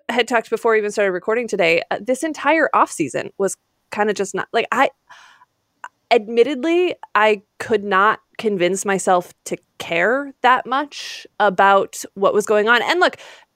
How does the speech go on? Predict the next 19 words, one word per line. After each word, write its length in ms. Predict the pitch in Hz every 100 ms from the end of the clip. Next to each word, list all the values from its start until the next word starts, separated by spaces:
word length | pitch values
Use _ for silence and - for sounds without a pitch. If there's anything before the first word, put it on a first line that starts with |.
| _ _ 269
we've 160 | 294 370
talked 240 | 349 320
before 480 | 226 - 190 165 - - -
that, 300 | 202 202 - - -
you 100 | -
know, 60 | 240
I 60 | 240
think 200 | 269 247
it 120 | 247
is 180 | 254 220
really 180 | 202 175
important 560 | 185 190 170 170 -
that 140 | - 180
there 160 | 185
is 300 | - 185 190
an 80 | 202
appropriate 500 | 185 - 175 180 170
dynamic 600 | 185 175 165 165 151 -
between 600 | - 180 190 185 170 170